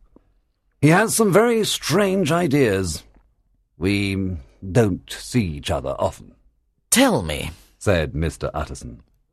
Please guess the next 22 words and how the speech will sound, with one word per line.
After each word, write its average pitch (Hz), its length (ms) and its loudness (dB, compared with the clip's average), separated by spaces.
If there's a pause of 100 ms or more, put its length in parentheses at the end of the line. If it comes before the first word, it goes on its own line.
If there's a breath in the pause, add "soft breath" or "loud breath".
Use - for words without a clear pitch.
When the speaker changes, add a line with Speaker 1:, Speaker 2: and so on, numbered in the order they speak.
(160)
Speaker 2:
"do 170 80 -6
you 214 280 4
know 156 240 2
a 117 240 0
man 117 340 2
called 98 540 0 (140)
Hyde?" 90 520 0 (1400)
Speaker 1:
Doctor 160 340 2
Lanyon 104 640 2
thought 92 360 0
for 80 220 -4
a 80 60 0
moment. 85 420 -2 (960)
"Hyde?" 120 640 0 (720)
he 87 80 -2
asked. 104 480 -4 (1040)
"No, 165 380 2 (640)
I 131 140 6
don't 190 160 4
know 156 160 4
the 92 100 0
name." - 380 -4